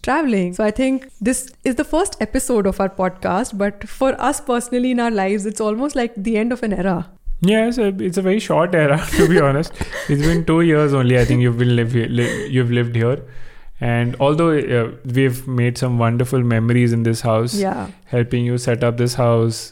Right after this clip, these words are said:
Speaker 2: even work in this house for an extended period of time. Uh, ek do lockdown, matlab, last wale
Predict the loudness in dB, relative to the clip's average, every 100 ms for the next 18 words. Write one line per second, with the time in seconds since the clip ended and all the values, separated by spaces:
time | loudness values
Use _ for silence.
0 | -2 0 2 0 -2 0 4 4 2 0
1 | 0 0 0 -2 -2 -2 0 0 0 -2
2 | -2 -4 0 -2 0 0 2 0 -2 -2
3 | 0 -2 -6 -12 -14 -16 -16 -8 -4 -4
4 | 0 0 2 2 2 2 2 0 0 -2
5 | -4 -6 -2 0 0 -4 -8 0 2 2
6 | 0 0 2